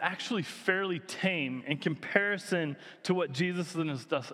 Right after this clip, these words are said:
and his disciples had to experience. And I think that we would all recognize that. However, my challenge to you guys this morning is this, that, that this text is as relevant for us today in twenty twenty-one in Coeur d'Alene as it was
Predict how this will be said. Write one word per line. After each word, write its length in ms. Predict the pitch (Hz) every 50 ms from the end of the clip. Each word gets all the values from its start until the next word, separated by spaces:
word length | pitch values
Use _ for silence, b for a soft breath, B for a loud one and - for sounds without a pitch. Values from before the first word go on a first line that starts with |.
| - -
and 140 | 147 151 156
his 180 | 156 135 123 -
disciples 560 | - 139 - - 147 139 135 - 135 127 -
had 220 | - 135 127 120
to 80 | - 135
experience. 720 | 113 - - - - 135 123 123 123 120 107 104 - -
And 100 | 135 139
I 80 | 156 156
think 300 | - - 240 254 214 185
that 180 | 226 196 147 B B B B B B B
we 160 | 175 208 220
would 140 | 208 202 185
all 280 | 170 175 190 214 202
recognize 600 | 185 185 196 208 202 247 202 160 165 156 151 147 139
that. 160 | 165 160 156
However, 380 | 175 196 208 202 196 196 170 B B B B
my 140 | - 185 185
challenge 640 | 156 - - 196 202 220 262 294 294 269 220 - -
to 160 | - - 180
you 80 | 165 151
guys 240 | 151 160 151 139
this 180 | 143 139 - -
morning 280 | 180 170 165 160 151 143
is 140 | 139 123 123
this, 540 | 151 214 233 175 127 - - - - - - - B B B B B B B B
that, 300 | 170 214 214 185 180 175
that 180 | 202 190 165
this 220 | 165 220 214 - -
text 400 | - - 233 247 269 247 - -
is 160 | 226 208 170
as 180 | 190 190 160 147
relevant 640 | 147 147 170 180 202 220 226 208 226 220 143 139 -
for 220 | - 190 190 185
us 160 | 180 175 - -
today 360 | - - 160 170 170 160 147
in 80 | 139 135
twenty 260 | - - 160 156 160
twenty-one 440 | 156 - 170 170 160 151 151 151 151
in 80 | 151
Coeur 180 | - - 156 160
d'Alene 460 | 156 143 135 127 123 120 127 139 147 B B B B B B B
as 180 | 156 165 160
it 80 | 175 151
was 280 | 156 165 185 202 185